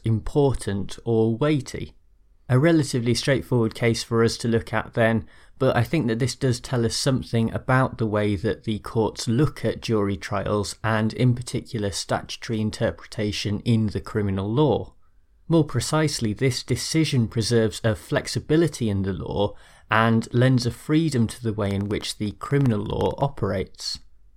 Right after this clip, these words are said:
I think that if a formal definition of substantial had been established here, it would only have served to place unnecessary limitations on the way that juries operate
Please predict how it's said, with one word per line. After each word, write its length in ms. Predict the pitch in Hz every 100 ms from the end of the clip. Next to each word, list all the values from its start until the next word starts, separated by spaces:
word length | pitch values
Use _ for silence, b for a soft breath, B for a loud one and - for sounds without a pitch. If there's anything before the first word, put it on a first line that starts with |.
| _
I 100 | 135
think 380 | 135 - 185 147
that 180 | 151 143
if 160 | 123 -
a 60 |
formal 540 | 123 - 160 151 143 123
definition 760 | 127 123 - 123 156 - 147
of 120 | 120 -
substantial 840 | - 117 - - 104 104 - 101
had 200 | 104 -
been 140 | 113
established 640 | 107 - 151 156 120 101 -
here, 320 | 92 - 92 b b b b
it 200 | 123 -
would 200 | 127 135
only 300 | - 160 151
have 160 | 135 113
served 420 | - 135 120 113
to 120 | - 117
place 420 | - 123 113 - -
unnecessary 800 | 135 131 120 - 113 120 110
limitations 1000 | 107 123 127 120 - 151 143 - 95 98
on 240 | - 104 110
the 220 | 107 110
way 280 | 104 120 117
that 220 | - -
juries 460 | - 117 107 98 - -
operate 680 | 123 - 117 117 113 117